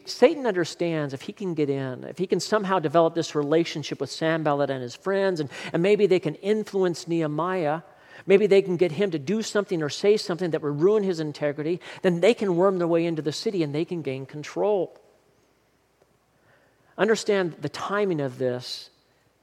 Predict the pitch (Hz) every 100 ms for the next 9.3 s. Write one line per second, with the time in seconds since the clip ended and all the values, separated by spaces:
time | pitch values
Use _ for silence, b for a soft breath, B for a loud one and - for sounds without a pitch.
0 | _ _ 123 156 160 143 - 131 143 _
1 | _ _ _ _ _ _ _ _ _ _
2 | _ _ _ _ _ _ - 143 208 220
3 | 196 170 170 165 - 127 - _ _ _
4 | _ _ _ _ _ _ _ 180 180 160
5 | 214 247 202 202 185 143 170 - 185 170
6 | 151 156 135 - 139 143 123 117 135 123
7 | 139 _ _ _ _ _ b b b -
8 | 180 139 131 143 190 196 202 196 - -
9 | 139 156 190